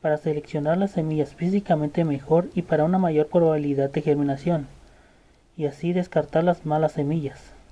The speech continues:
Una vez que tengan las semillas seleccionadas, el siguiente paso es crear un recipiente para germinar las semillas.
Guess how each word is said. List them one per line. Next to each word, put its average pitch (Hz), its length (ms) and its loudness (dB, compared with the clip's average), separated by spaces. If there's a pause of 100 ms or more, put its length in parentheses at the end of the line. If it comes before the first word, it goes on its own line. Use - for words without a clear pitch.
(2250)
Una 190 160 2
vez 208 160 0
que 208 100 -2
tengan 185 300 0
las 170 80 -2
semillas 160 320 -2
seleccionadas, 143 720 -2
el 147 120 -2
siguiente 165 340 -4
paso 160 400 -2
es 156 160 -6
crear 180 280 0
un 190 100 0
recipiente 175 540 -4
para 156 220 0
germinar 139 400 -2
las 147 120 -6
semillas. 143 440 -6